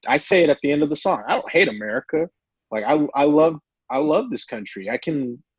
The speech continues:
I can say whatever I want, I, about this country. I can, can, I can critique this country, uh, without the fear of being penalized or, or jailed or even killed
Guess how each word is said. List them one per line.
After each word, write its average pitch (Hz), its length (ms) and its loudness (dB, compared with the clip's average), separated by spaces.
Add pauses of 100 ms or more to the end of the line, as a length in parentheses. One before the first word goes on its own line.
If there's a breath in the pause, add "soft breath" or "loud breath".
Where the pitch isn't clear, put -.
(360)
I 139 80 0
can 139 220 -2
say 151 400 4
whatever 135 380 4
I 120 80 0
want, 120 440 0 (520 soft breath)
I, 131 140 -4 (140)
about 127 320 0
this 131 140 -6
country. - 300 -6
I 123 60 -2
can, 139 200 -8
can, 107 220 -10 (140)
I 147 80 4
can 131 340 -4
critique - 560 0
this 127 140 -2
country, 110 540 -8 (400 soft breath)
uh, 110 300 -6 (180)
without 127 400 0
the - 80 -10 (100)
fear 131 200 4
of 104 140 -8
being 117 460 -4 (640)
penalized 107 720 -2
or, 104 240 -2
or 98 460 -4 (100)
jailed 120 600 2
or 101 120 -4
even 104 300 -6 (100)
killed 160 240 4